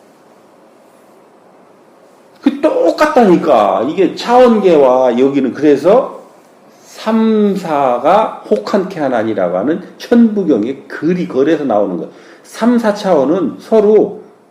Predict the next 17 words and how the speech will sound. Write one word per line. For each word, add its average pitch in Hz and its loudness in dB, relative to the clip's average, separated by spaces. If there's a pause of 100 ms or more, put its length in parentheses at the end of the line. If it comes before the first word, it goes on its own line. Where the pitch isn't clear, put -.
(640)
맞물려 202 2
있다니까. - -6
하나로 233 2
돌아간다니까. 92 -2
왜? 127 -2 (220)
우리도 220 0
육신을 202 0
가졌을 151 -4
때는 156 2
삼 226 -4
차원에 185 2
살지만 120 -6 (880)
육신을 240 2
벗으면 185 2 (180)
벗은 185 2
세계, 160 -4
벗은 202 2